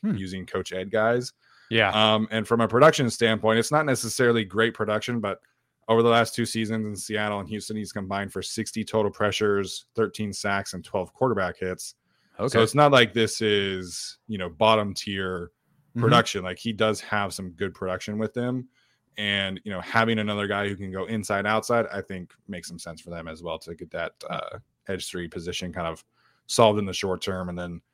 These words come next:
Speaker 2: you know, if you dr-, if you still wanna draft one, you can draft one on day
Speaker 1: Mm-hmm.
Speaker 2: two or something like that. And you
Speaker 1: Yeah.
Speaker 2: can have a competition between Rasheem Green and Chris Rumph and figure that part out.
Speaker 1: Yeah, I'm, when it comes to this edge rusher group, if you're looking for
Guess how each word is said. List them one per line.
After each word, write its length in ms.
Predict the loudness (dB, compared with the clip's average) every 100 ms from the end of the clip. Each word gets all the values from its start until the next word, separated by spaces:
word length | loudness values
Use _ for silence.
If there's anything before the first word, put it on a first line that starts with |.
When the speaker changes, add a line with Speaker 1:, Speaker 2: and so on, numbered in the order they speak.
| _ _ _ -6
Speaker 2:
you 80 |
know, 120 | -2 -2
if 140 | -2
you 80 | -8
dr-, 180 | -10 -8
if 160 | -6 -6
you 80 |
still 180 | 2 4
wanna 160 | 4 2
draft 340 | 6 6 8
one, 380 | 6 6 4 -4 -8
you 100 | -8
can 120 | -6
draft 340 | -2 -2 -2
one 220 | 0 2 2
on 160 | 2
day 140 | 2 2
Speaker 1:
Mm-hmm. 80 |
Speaker 2:
two 200 | 2 2
or 60 | 4
something 260 | 2 0 0
like 220 | 0 2
that. 320 | 4 2 -2 _ _ _ _
And 360 | -4 -2 -2 2
you 100 | 2
Speaker 1:
Yeah. 60 |
Speaker 2:
can 100 | 2
have 100 | 0
a 60 | -4
competition 560 | -2 -4 -2 -2 -2 -4
between 320 | -4 -6 -6
Rasheem 340 | -6 -6 -4
Green 460 | -2 0 0 -2 -6
and 160 | -12 -8
Chris 220 | -8 -2
Rumph 280 | 0 0 -2
and 120 | -8
figure 240 | -6 -2
that 160 | -2 -2
part 160 | -4 -4
out. 140 | -6 _ _ _ _ _ _ _ _ _ _
Speaker 1:
Yeah, 180 | 4 6
I'm, 260 | 8 6 2 _ 0
when 180 | 6 6
it 100 | 6
comes 140 | 2
to 60 | 0
this 160 | -2 2
edge 200 | 2 2
rusher 240 | -2 -2
group, 200 | -4 -4
if 120 | -2
you're 80 | 0
looking 220 | 0 0
for 520 | -2 2 4 4 0